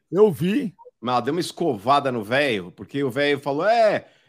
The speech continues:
Speaker 2: você chifrou seu marido porque você chamou o Kleber de gato." Aí ela foi lá e mandou: se tiver o vídeo, é bom até pôr de novo pra, pra relembrar a escovada que o velho levou. Ela falou, "Então, velho", falou, "você falou essa frase pra mim, que eu chamei o,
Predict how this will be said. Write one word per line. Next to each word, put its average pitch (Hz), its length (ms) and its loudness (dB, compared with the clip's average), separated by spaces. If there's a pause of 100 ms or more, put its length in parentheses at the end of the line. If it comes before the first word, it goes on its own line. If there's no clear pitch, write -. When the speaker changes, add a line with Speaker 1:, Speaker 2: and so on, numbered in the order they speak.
Speaker 2:
você 143 260 -4
chifrou 175 400 -4
seu 185 160 -4
marido 170 460 0
porque - 180 -6
você 151 220 -8
chamou 160 360 -4
o 156 40 -6
Kleber 160 360 -4
de 151 120 -6
gato." 120 560 -4 (340)
Aí 117 200 -2
ela 147 200 2
foi 147 200 -4
lá 139 180 2
e 147 40 0
mandou: 139 460 -2
se 131 140 -10
tiver 131 220 -10
o 139 80 -4
vídeo, 127 260 -4
é 139 80 0
bom 135 180 -4
até 139 160 -6
pôr 139 200 -6
de 120 120 -6
novo 123 360 -4
pra, 117 380 0
pra 113 180 -4
relembrar 117 440 -4
a 113 40 -2
escovada 113 420 -4
que 110 100 -18
o 101 40 -14
velho 110 140 -4
levou. 107 420 -6 (300)
Ela 151 100 -6
falou, 185 280 0
"Então, 185 380 -2
velho", 113 220 0
falou, 123 260 -6
"você 139 160 -6
falou 156 240 -4
essa 143 220 -2
frase 123 420 -2
pra 107 140 -8
mim, 147 260 -6 (320)
que - 60 -20
eu 117 40 -14
chamei 131 220 -6
o, 120 60 -8